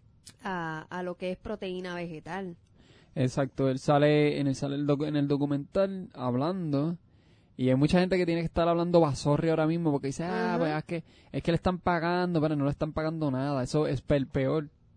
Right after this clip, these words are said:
Speaker 2: Eso lo, lo perjudica a él porque él tiene libros y él tiene un montón de cosas que
Speaker 1: Correcto.
Speaker 2: hay un libro que, yo tengo un amigo que tiene un libro de él, y él dice lo que tienes que comer, y él dice carne y un montón, pero ese libro lo escribió hace años.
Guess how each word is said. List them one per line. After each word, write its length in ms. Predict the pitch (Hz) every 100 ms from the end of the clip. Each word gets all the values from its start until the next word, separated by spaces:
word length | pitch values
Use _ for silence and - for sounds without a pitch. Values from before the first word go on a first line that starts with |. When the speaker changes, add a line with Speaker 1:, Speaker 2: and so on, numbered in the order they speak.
| _ _ _ - -
Speaker 2:
Eso 240 | 139 147
lo, 120 | 165
lo 120 | 170 160
perjudica 540 | 156 135 131 131 151
a 60 | 147
él 80 | 160
porque 240 | 156 139
él 40 |
tiene 240 | - 143 151
libros 440 | 135 151 165 147
y 40 | 127
él 60 |
tiene 160 | - 143
un 60 | 151
montón 320 | 147 156 156
de 100 | 143
cosas 300 | 147 156 143
que 160 | 139
Speaker 1:
Correcto. 520 | 208 202 190 - - 196 _ -
Speaker 2:
hay 160 | 143 160
un 120 | 185
libro 260 | 196 185
que, 180 | 151 135
yo 120 | 131 139
tengo 160 | 165
un 60 | 175
amigo 240 | 180 180
que 60 | 170
tiene 180 | 156 165
un 160 | 170
libro 320 | 170 175 175 180
de 80 | 156
él, 180 | 123 - _ _ _ -
y 220 | 131 127
él 140 | 131 127
dice 240 | 147 190
lo 100 | 190
que 80 | 175
tienes 220 | 156 143
que 100 | 175
comer, 300 | 170 156 170
y 80 | 190
él 60 | 143
dice 240 | 143 160
carne 300 | - 135 170
y 40 | 160
un 60 |
montón, 300 | 151 156 156
pero 120 | 156
ese 140 | 139 151
libro 180 | 160 165
lo 80 |
escribió 300 | 165 - 170 175
hace 160 | 175
años. 640 | 131 135 170 165 139 104